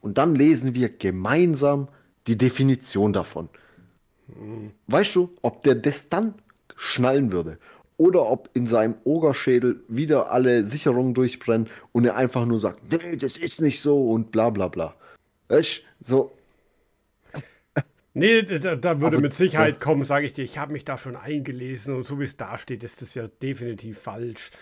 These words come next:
Speaker 2: Ja, nicht alles glauben, was da steht. Da, das sag ich dir, das, das würde kommen.
Speaker 1: So, ah, so würde ich's, könnte ich's mir auch vorstellen.
Speaker 2: Deswegen, ich, ich, diese Discord-Leaks, die neuen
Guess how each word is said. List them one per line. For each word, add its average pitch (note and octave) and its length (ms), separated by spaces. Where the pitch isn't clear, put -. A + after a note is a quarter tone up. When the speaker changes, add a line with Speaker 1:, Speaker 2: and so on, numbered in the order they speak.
Speaker 2:
Ja, C#3+ 140
nicht D3+ 240
alles D3+ 260
glauben, B2+ 400
was A#2+ 200
da G#2+ 160
steht. - 420
Da, G3 140
das D#3+ 240
sag D3+ 180
ich A2 60
dir, C#3 160
das, - 340
das B2+ 200
würde A2+ 200
kommen. F2+ 360
Speaker 1:
So, A#2 280
ah, D#3 180
so C3+ 180
würde C3 160
ich's, - 220
könnte B2+ 220
ich's - 160
mir F#2+ 100
auch F#2 140
vorstellen. E2+ 580
Speaker 2:
Deswegen, G3+ 480
ich, C#4+ 200
ich, - 220
diese G#3+ 580
Discord-Leaks, C3 840
die C3+ 140
neuen A#2+ 540